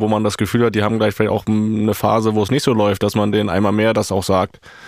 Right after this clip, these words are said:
dass sie schon eigentlich ganz gut sind. Also das, das ist ein wichtiges Merkmal einfach von einem Führungsspieler, äh, solche Sachen auch wahrzunehmen innerhalb der Mannschaft.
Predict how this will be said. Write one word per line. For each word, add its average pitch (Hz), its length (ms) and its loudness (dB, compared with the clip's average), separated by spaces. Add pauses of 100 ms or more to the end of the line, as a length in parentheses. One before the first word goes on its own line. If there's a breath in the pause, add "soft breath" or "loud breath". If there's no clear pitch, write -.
(260 loud breath)
dass - 140 -2
sie 101 100 2
schon 107 160 0
eigentlich 104 240 0
ganz 101 220 -2
gut 110 180 0
sind. 95 260 -2
Also 95 200 0
das, 101 200 0
das 120 160 2
ist 117 120 -2
ein 110 240 0
wichtiges 113 460 0
Merkmal 110 340 0
einfach 101 200 -2
von 104 140 -2
einem 101 80 0
Führungsspieler, 98 680 -2
äh, 98 200 -2
solche 101 260 -2
Sachen 98 360 -4 (100)
auch 90 180 -4
wahrzunehmen 95 540 0
innerhalb 95 260 -2
der 95 100 -2
Mannschaft. 98 440 -2